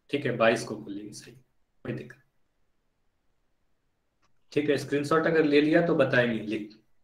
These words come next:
चैट सेक्शन में लिखकर बताएंगे। स्क्रीनशॉट अगर ले लिया तो आप बताएंगे जल्दी से।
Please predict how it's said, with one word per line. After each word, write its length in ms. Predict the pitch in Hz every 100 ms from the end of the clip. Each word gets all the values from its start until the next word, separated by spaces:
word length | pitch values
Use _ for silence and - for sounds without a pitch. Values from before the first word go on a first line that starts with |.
| -
चैट 260 | - 123 123
सेक्शन 360 | 135 - 139
में 120 | 139
लिखकर 260 | 139 127 131
बताएंगे। 460 | 123 - 107 104 - _ _ _ _ _ _ _ _ _ _ _ _ _ _ _
स्क्रीनशॉट 600 | - - 127 127 131 135
अगर 160 | 139 131
ले 160 | 120 123
लिया 220 | 127 135 - - - _
तो 80 | 131
आप 100 | 113
बताएंगे 420 | 107 104 98 98 98
जल्दी 260 | 110 104
से। 140 | 104